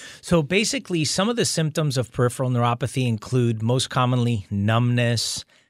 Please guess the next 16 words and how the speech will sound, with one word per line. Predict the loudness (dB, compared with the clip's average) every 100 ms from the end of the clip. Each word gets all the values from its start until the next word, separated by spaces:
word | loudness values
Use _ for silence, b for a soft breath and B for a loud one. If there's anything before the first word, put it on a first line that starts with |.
| _ _
tingling, | -2 2 2 0 0 0 2 0 -2 b -6
burning, | -4 0 2 4 2 2 2 0 -4 b b b _
too | -2 0
much | 0 0
sensation, | -2 -2 -2 0 -2 -2 -2 -4 -4
a | -4
lack | -2 -2 -2
of | -4
sensation. | -2 -2 0 -2 0 0 -2
Essentially, | 0 0 0 0
you | 0
can | 0 0
think | 0 0
of | 0
the | 2
nerves | 4 4 4 0